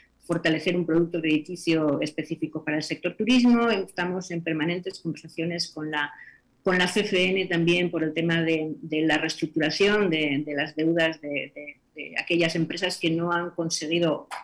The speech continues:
porque la reactivación ha sido lenta. Recuerden que cuando esto empezó todos pensábamos que en quince días, un mes esto terminaba. Y estamos definitivamente trabajando constantemente con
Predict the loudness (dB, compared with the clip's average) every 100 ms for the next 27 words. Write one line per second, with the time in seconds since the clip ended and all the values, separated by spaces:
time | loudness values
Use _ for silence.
0 | -10 -4 -2 0 -2 -2 -2 0 0 0
1 | -2 0 2 4 4 4 -2 -4 -4 -4
2 | -2 0 0 -2 -20 -20 _ _ -2 2
3 | 2 2 0 0 0 0 0 0 -2 -2
4 | 0 0 0 0 -2 -2 -4 0 2 2
5 | 2 -4 -6 -6 -10 -12 -8 -6 0 4
6 | 4 4 0 -6 -16 -18 -20 -20 _ 4
7 | 4 4 2 4 6 8 6 4 2 2
8 | 2 2 2 0 2 2 2 -2 -2 0
9 | 0 0 -4 -2 -2 0 0 0 0 0
10 | 0 0 2 2